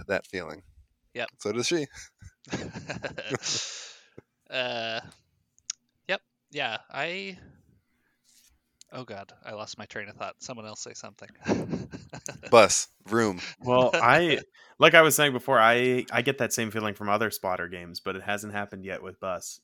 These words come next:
Speaker 3: Um, but yeah, I don't know. I think Bus is,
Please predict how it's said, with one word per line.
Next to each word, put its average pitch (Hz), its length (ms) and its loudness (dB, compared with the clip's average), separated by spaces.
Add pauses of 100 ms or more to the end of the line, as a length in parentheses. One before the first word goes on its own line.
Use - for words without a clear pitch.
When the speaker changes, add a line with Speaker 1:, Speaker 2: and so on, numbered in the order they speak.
Speaker 3:
Um, 85 420 -16 (1000)
but 80 240 -6 (960)
yeah, 156 260 2 (180)
I 123 80 6
don't 156 120 2
know. 120 240 4 (100)
I 123 160 6
think 156 260 -2
Bus 139 300 4
is, 107 640 -6